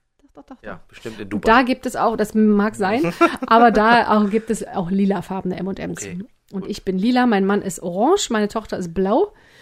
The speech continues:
Speaker 2: Hm.
Speaker 1: Und, ähm, Julia, Patrick und Ben,
Speaker 2: Mhm.
Speaker 1: die sind, äh,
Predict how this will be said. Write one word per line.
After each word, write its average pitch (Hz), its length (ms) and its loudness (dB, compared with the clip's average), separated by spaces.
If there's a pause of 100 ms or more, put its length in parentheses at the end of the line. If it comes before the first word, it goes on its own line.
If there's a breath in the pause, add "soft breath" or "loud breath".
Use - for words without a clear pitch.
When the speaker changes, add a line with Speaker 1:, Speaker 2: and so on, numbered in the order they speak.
(120 soft breath)
Speaker 2:
Hm. 262 220 -10
Speaker 1:
Und, 220 480 2
ähm, 190 320 -2
Julia, 247 460 2
Patrick 226 380 -4
und 180 260 -4
Ben, 262 200 2 (440)
Speaker 2:
Mhm. 147 320 -18
Speaker 1:
die 190 160 -6
sind, 190 400 -4
äh, 180 440 -6